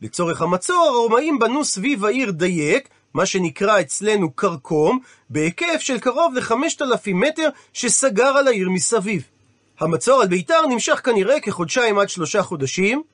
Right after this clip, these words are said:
באביב ובקיץ של שנת מאה שלושים וחמש לספירת הנוצרים, ובמהלכו ניתן להניח שהרומאים ניסו לפרוץ לעיר בעזרת אמצעים הנדסיים, כמגדלי מצור תחת חיפוי של בליסטראות, אבני קלע וחיצים. ומבארת הגמרא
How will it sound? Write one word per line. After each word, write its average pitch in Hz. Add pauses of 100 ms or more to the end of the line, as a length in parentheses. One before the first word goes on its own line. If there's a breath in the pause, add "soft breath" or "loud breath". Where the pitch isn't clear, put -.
(280)
באביב 165
ובקיץ 254
של 220
שנת 285
מאה 285
שלושים 247
וחמש 254
לספירת 175
הנוצרים, 196 (300 soft breath)
ובמהלכו 139
ניתן 233
להניח 185
שהרומאים 226
ניסו 269
לפרוץ 208
לעיר 214
בעזרת 170
אמצעים 170
הנדסיים, 180 (260 soft breath)
כמגדלי 220
מצור 233
תחת 226
חיפוי 311
של 254
בליסטראות, 208
אבני 208
קלע 277
וחיצים. 220 (520)
ומבארת 277
הגמרא 226